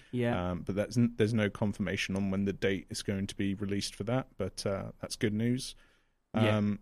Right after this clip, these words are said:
Speaker 2: again, Game of Thrones is coming out next year. I think next year is gonna be a really good, um, year for T V
Speaker 1: Yeah,
Speaker 2: series.
Speaker 1: I think it re-, I think it is. I mean, there's, uh, I'm,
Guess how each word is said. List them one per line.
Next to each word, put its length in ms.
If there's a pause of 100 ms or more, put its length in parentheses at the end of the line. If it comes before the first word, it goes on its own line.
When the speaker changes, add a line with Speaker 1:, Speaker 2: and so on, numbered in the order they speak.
Speaker 2:
again, 260
Game 300
of 60
Thrones 420
is 80
coming 240
out 160
next 360
year. 140
I 60
think 400
next 460
year 160
is 100
gonna 160
be 80
a 80
really 400
good, 320 (140)
um, 400 (160)
year 220
for 180 (140)
T 180
V 300 (120)
Speaker 1:
Yeah, 180
Speaker 2:
series. 220
Speaker 1:
I 80
think 240
it 60
re-, 180
I 140
think 240
it 80
is. 340
I 40
mean, 320
there's, 420 (320)
uh, 340
I'm, 300